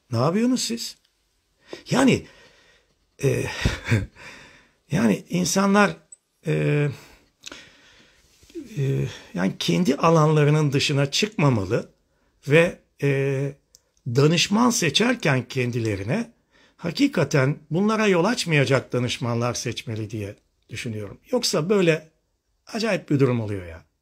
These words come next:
arkadaşlar. Yani böyle çelişkileriniz oluyor. Şöyle çelişkileriniz de oluyor bakın. Bu arkadaşlar fonksiyonel tıbbı benden duydular.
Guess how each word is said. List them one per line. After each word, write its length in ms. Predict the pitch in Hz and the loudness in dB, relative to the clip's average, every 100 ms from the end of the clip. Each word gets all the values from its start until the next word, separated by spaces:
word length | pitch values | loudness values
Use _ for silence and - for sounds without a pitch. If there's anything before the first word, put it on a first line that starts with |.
| _ | _
arkadaşlar. 580 | - 95 - 85 - 98 - _ _ _ _ _ _ | -16 -14 -12 -12 -14 -16 -18 _ _ _ _ _ _
Yani 300 | 175 185 151 - _ _ - _ _ _ | -2 0 0 -4 _ _ -20 _ _ _
böyle 220 | 285 240 | 4 4
çelişkileriniz 720 | 220 165 156 - 147 147 151 113 | 4 2 0 2 4 4 4 0
oluyor. 240 | 98 90 - _ _ - | -6 -12 -18 _ _ -12
Şöyle 320 | - 311 330 | 0 2 4
çelişkileriniz 720 | - 202 - 185 185 196 151 | 4 2 2 2 4 4 2
de 60 | 139 | 2
oluyor 300 | 117 110 101 | 0 -4 -6
bakın. 220 | 101 - _ _ _ _ 185 | -12 -18 _ _ _ _ 2
Bu 100 | 269 | 4
arkadaşlar 720 | 262 214 175 139 139 185 - _ _ _ _ _ | 4 4 4 2 0 -4 -6 _ _ _ _ _
fonksiyonel 600 | - 175 165 220 233 240 - | 0 0 4 4 6 4 2
tıbbı 460 | 165 127 254 - _ _ _ _ | -2 4 2 2 _ _ _ _
benden 360 | - 262 277 247 | 2 6 6 8
duydular. 440 | 175 120 104 - | 6 4 -4 -12